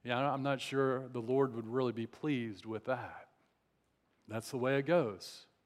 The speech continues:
Because quite frankly, what were our models growing up? Were we ever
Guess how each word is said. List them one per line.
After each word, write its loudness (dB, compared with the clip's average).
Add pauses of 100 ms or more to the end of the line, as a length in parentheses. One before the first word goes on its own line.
(960)
Because 0
quite 8
frankly, 2 (320)
what 6
were 6
our 6
models 0
growing 2
up? -6 (760)
Were 4
we 6
ever 8